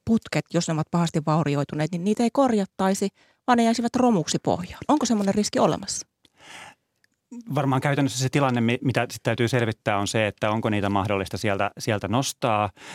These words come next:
Speaker 2: Ää, kun sieltä paine poistuu, niin jollain aikataululla vesihän sinne sisään pääsyy-, pääsee ja sitten ruostumisprosessi alkaa käynnistymään. Että, mutta tosiaan niin kun se, mm, sinänsä, ää, niin kun,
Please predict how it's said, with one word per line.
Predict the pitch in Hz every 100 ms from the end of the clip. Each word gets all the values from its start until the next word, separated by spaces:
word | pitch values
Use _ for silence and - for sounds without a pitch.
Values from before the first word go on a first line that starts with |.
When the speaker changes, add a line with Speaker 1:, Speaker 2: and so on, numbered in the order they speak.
| -
Speaker 2:
Ää, | 117 107 -
kun | 143 135
sieltä | 127 110 -
paine | 120 113 95
poistuu, | - 120 113 - 110 95
niin | 92
jollain | 101 104 98 95
aikataululla | 95 101 98 92 92 90
vesihän | 107 104 95 95
sinne | - 95
sisään | 117 98 95 92
pääsyy-, | 107 98 - 95 92 -
pääsee | 113 104 101 92
ja | 92 92 -
sitten | 113 - 101
ruostumisprosessi | 101 90 101 87 98 98 - 101
alkaa | 92 - 98
käynnistymään. | 95 101 101 101 - 123 113 107 - - -
Että, | 101 - 110 -
mutta | 117 - -
tosiaan | 120 120 104
niin | 107
kun | 110 113
se, | 120 120 - - - - -
mm, | 143 110 110 - - -
sinänsä, | - 127 131 127 113 - -
ää, | 110 104 107 - _ _ -
niin | 233 123 101
kun, | 113